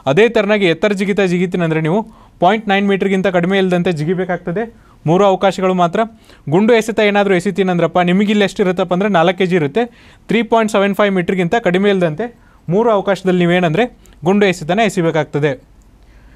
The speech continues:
So ಲಿಖಿತ ಪರೀಕ್ಷೆ ನೋಡ್ರಿ, ಯಾರು ದೇಹ-, ಆ, ದೇಹದಾರ್ಢ್ಯತೆ ಪರೀಕ್ಷೆ ಮತ್ತು ಸಹಿಷ್ಣುತೆ ಪರೀಕ್ಷೆಗಳನ್ನ ಪಾಸ್ ಆಗ್ತಾರಲ್ಲ, ಅಂಥ ಅಭ್ಯರ್ಥಿಗಳಿಗೆ ಮಾತ್ರ ಏನಂದ್ರೆ ಲಿಖಿತ ಪರೀಕ್ಷೆ ಕರೀಲಾಗ್ತದೆ. ಲಿಖಿತ ಪರೀಕ್ಷೆಯನ್ನು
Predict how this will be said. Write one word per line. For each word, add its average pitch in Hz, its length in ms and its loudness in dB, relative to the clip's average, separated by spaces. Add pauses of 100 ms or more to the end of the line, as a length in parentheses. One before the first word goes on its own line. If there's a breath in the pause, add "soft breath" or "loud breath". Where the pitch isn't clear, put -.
(220 soft breath)
So 202 180 2
ಲಿಖಿತ 185 280 -2
ಪರೀಕ್ಷೆ 214 360 -4
ನೋಡ್ರಿ, 180 340 -2
ಯಾರು 180 360 2 (420 soft breath)
ದೇಹ-, 190 300 2
ಆ, 143 180 0
ದೇಹದಾರ್ಢ್ಯತೆ 196 720 2
ಪರೀಕ್ಷೆ 185 320 -2
ಮತ್ತು 180 220 -2
ಸಹಿಷ್ಣುತೆ 180 520 -2
ಪರೀಕ್ಷೆಗಳನ್ನ 180 440 -4
ಪಾಸ್ 165 220 -2
ಆಗ್ತಾರಲ್ಲ, 170 300 -6 (420 loud breath)
ಅಂಥ 185 200 0
ಅಭ್ಯರ್ಥಿಗಳಿಗೆ 202 520 2
ಮಾತ್ರ 185 300 0
ಏನಂದ್ರೆ 180 320 -2
ಲಿಖಿತ 202 280 -4
ಪರೀಕ್ಷೆ 190 360 -6
ಕರೀಲಾಗ್ತದೆ. 165 920 -4 (140)
ಲಿಖಿತ 220 260 0
ಪರೀಕ್ಷೆಯನ್ನು 208 680 0